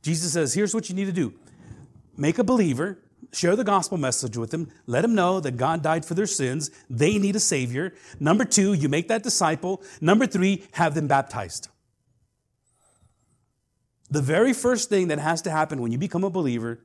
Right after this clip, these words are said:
you need to be baptized. "But I don't know enough." Well,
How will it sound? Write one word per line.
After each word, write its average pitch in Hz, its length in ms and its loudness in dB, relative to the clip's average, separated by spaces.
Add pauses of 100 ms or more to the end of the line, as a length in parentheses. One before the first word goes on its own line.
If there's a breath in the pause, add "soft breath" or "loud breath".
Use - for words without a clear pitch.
(120)
you 110 100 -8
need 104 140 -4
to 107 80 -10
be 107 80 -8
baptized. 95 600 -12 (320)
"But 160 160 0
I 202 140 2
don't 220 200 2
know 240 200 2
enough." 143 360 0
Well, 160 300 -12